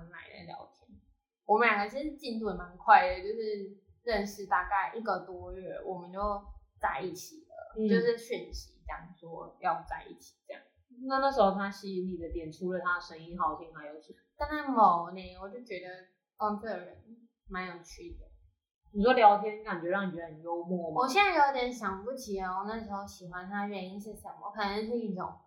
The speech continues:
Speaker 1: 暧昧恋爱的感觉。
Speaker 2: 不是啊，是单纯眼睛怎么了吧？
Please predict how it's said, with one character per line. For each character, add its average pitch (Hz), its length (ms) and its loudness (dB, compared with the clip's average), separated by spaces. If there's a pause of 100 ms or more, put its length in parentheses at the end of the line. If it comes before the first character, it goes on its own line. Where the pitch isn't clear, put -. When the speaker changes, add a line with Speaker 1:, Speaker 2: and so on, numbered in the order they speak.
(220)
Speaker 1:
暧 185 300 0
昧 185 140 -12 (100)
恋 180 180 -10
爱 175 120 -16
的 160 80 -16
感 - 80 -20
觉。 - 60 -20 (280)
Speaker 2:
不 185 80 -2
是 220 140 2
啊， 180 180 4
是 208 100 -6
单 196 240 -4
纯 160 360 -12
眼 160 200 -12
睛 - 360 -8 (460)
怎 147 120 -6
么 139 160 -10
了 147 60 -14
吧？ - 140 -20